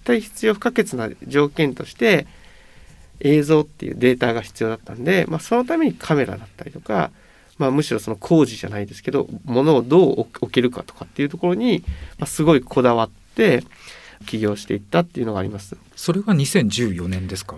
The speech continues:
Speaker 1: そうです。
Speaker 2: その時にそこまで思ってたんですか？今の二千二十三年から二十五年にはエーアイとファイ-、まあ、ファイブジーっていう言葉はなかったにしても。
Speaker 1: まあ、このエーアイを、まあ、構成する要素として、どうしてもその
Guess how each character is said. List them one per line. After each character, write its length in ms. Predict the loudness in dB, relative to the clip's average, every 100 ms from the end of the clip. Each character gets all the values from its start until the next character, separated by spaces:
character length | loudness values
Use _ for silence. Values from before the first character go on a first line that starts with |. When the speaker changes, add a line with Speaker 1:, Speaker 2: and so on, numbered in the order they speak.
| -8
Speaker 1:
そ 180 | 4 4
う 40 |
で 80 | 4
す。 260 | -4 -10 -10 -18 -20 -20 _
Speaker 2:
そ 140 | 0
の 100 | 2
時 240 | 4 2 0
に 100 | 0
そ 160 | -2
こ 120 | 0 2
ま 100 | 2
で 60 |
思 120 | 0 -4 -10 -2 -2
っ 20 |
て 80 | -2
た 80 | -8
ん 40 |
で 20 |
す 60 | -8
か？ 60 | -4
今 140 | -2
の 100 | -2
二 120 | -4
千 200 | 0 0
二 140 | 2 0
十 140 | -2
三 200 | -6 -6
年 120 | -6
か 100 | -8
ら 60 | -8
二 100 | -8
十 140 | -8
五 80 | -6
年 160 | -6 -4
に 100 | -6
は 360 | -6 -6 -10 -16 -20 -20 -10
エ 180 | -6
ー 20 | -4
ア 40 |
イ 80 | -6
と 100 | -8
フ 80 | -12
ァ 140 | -14
イ-、 40 | -14 -6
ま 120 | -4
あ、 40 |
フ 60 | 0
ァ 80 | 0
イ 20 |
ブ 80 | 2
ジ 140 | 0
ー 40 | -2
っ 40 |
て 80 | -4
い 40 |
う 40 | -6
言 80 |
葉 80 | -4
は 100 | -4
な 80 | -4
か 120 | -6
っ 20 |
た 120 | -12 -12
に 80 |
し 100 | -12
て 80 | -12
も。 140 | -14 -18 -20 -4
Speaker 1:
ま 140 | -2
あ、 80 | -2 -6
こ 140 | -4
の 80 | -2
エ 200 | 2 4
ー 220 | 4 2
ア 80 | 2
イ 300 | 0 -2 -8 -16 -18 -18 -14 0
を、 300 | 4 4 4
ま 200 | 2 2
あ、 40 |
構 260 | 0 0 0
成 180 | 0 -4
す 140 | 0
る 80 | 0
要 80 | 0
素 140 | -8
と 120 | -14
し 80 | -14
て、 180 | -2 -2
ど 180 | 2 0
う 20 |
し 40 |
て 100 | 0
も 80 | -2
そ 100 |
の 60 | -2